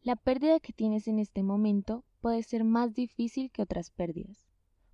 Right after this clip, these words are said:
pues la despedida no es tan posible como en tiempos normales. Sin embargo, hay cosas que puedes hacer para despedirte de esa persona que tanto amas.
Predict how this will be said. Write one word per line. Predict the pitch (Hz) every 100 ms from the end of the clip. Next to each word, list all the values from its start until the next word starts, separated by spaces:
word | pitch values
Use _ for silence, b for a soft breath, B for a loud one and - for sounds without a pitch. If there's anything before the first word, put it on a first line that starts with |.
| _
pues | 233 233
la | 247
despedida | 254 - 262 254 240 226
no | 220 220
es | 220 220
tan | 233 226
posible | 240 - 226 220 226 -
como | 208 196
en | 180
tiempos | 180 170 170 165
normales. | 165 165 156 _ _ _ _ _ _ _ _ _ _ _ _ _ _
Sin | 269
embargo, | 294 294 269 247 240 247 _ -
hay | 240
cosas | - 262 277 269
que | 269
puedes | - 214 208
hacer | 214 - 226
para | 240 233 220
despedirte | 214 - 202 208 220 233
de | 220
esa | 196 185
persona | - 185 202 208
que | 233 202
tanto | - 175 160 160
amas. | 151 - _ _